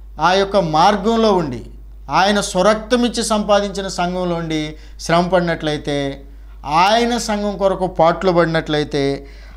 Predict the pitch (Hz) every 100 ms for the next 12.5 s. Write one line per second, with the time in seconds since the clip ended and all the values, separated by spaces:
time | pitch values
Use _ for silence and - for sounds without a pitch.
0 | - 160 214 233 226 202 190 233 240 226
1 | 220 220 214 165 170 180 175 170 151 151
2 | 143 147 135 135 147 - - - 127 147
3 | 175 233 247 233 208 208 180 151 151 -
4 | - - - 151 170 202 202 190 180 165
5 | 175 208 214 202 190 185 185 180 165 185
6 | 208 202 180 135 110 98 - - - -
7 | - - - 139 165 220 226 208 214 196
8 | 160 143 151 - - - - - - -
9 | - - - 147 185 190 - 175 190 254
10 | 254 226 202 185 180 180 160 151 143 143
11 | - - - - - 147 170 170 160 -
12 | 170 196 185 170